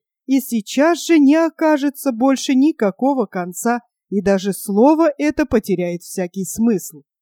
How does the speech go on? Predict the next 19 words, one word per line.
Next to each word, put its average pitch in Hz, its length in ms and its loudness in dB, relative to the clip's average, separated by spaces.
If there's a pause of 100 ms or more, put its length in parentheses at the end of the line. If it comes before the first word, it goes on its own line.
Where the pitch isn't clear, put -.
(680)
Я 330 260 0
же 285 180 0
здесь 240 400 -2
на 269 160 2
своём 240 540 2
объективном 214 840 -2
пути 220 480 -4 (320)
стараюсь 339 540 2
теперь 330 360 2
выяснить 302 640 2
положительную 285 840 2
сторону 277 540 2
дела. 185 420 -2 (520)
Именно 277 460 2
то, 359 280 0 (320)
что - 280 0
вещь 320 380 2
в - 40 -20
себе 247 440 -2